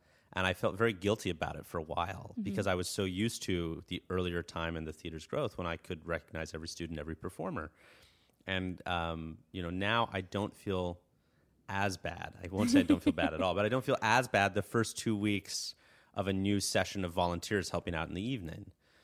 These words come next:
Speaker 1: uh, where I am constantly asking, you know, twenty different people, "What's your name again?" Uh,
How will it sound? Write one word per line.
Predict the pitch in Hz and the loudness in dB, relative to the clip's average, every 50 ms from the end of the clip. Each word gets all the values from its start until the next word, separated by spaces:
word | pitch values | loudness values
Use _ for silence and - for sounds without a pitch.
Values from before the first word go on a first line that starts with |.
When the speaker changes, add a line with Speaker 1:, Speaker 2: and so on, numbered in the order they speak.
| _ _ _ 80 | _ _ _ -6
Speaker 1:
uh, | 82 82 80 80 | -4 -2 -2 -2
where | 80 82 90 85 82 | -2 0 2 4 4
I | 85 82 82 85 - _ - | 4 4 2 -2 -4 _ -10
am | 90 90 90 | -6 -6 -6
constantly | - - - 85 82 - - 95 87 90 90 - | -6 -4 -2 -2 -2 -2 -4 -6 -6 -6 -6 -6
asking, | 82 80 85 - - - 87 80 78 78 78 78 80 - - - | -6 -6 -6 -8 -8 -8 -8 -8 -6 -6 -8 -8 -10 -10 -12 -12
you | - 82 80 | -12 -12 -10
know, | 80 76 82 _ _ _ - | -10 -12 -12 _ _ _ -12
twenty | - - 104 98 92 90 87 | -10 -4 -2 -2 -2 -2 -4
different | - 90 - - 85 - | -4 -6 -6 -6 -8 -8
people, | - - 87 - - 85 82 80 80 95 - _ _ _ - - | -8 -10 -10 -6 -6 -4 -4 -4 -6 -8 -12 _ _ _ -20 -12
"What's | - 113 - - | -10 -10 -8 -6
your | 107 107 | -6 -4
name | 104 101 104 | -4 -4 -4
again?" | 104 104 110 110 113 117 117 _ _ _ _ _ _ _ _ _ _ _ - | -4 -4 -4 -4 -4 -6 -8 _ _ _ _ _ _ _ _ _ _ _ -8
Uh, | 92 90 87 87 87 82 | -4 -2 -2 0 -2 -2